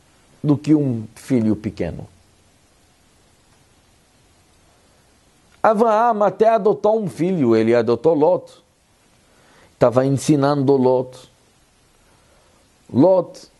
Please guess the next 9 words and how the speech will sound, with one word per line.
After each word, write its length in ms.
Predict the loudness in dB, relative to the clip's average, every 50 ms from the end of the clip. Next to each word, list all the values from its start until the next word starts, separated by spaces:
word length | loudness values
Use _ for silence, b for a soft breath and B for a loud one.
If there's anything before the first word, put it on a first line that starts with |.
| _ _ _ _ _ _
era 460 | 0 0 2 2 2 0 0 -2 -4 -8 -14 _ _ _ _ -4
realmente 760 | 0 0 2 2 2 0 0 0 0 0 0 -2 -2 0 0 2
o 300 | 2 2 0 -2 -4 -6 -14 _ _ _ -10 -2 0
talmido, 600 | 0 2 2 0 0 0 0 0 2 2 2 4
o 120 | 4 4
aluno 460 | 2 2 0 0 0 0 0 -2 -2
de, 220 | 0 2 0 0 0
do 220 | 0 0 0 0
Avraham. 480 | 0 0 0 0 -2 0 -2 -2 -4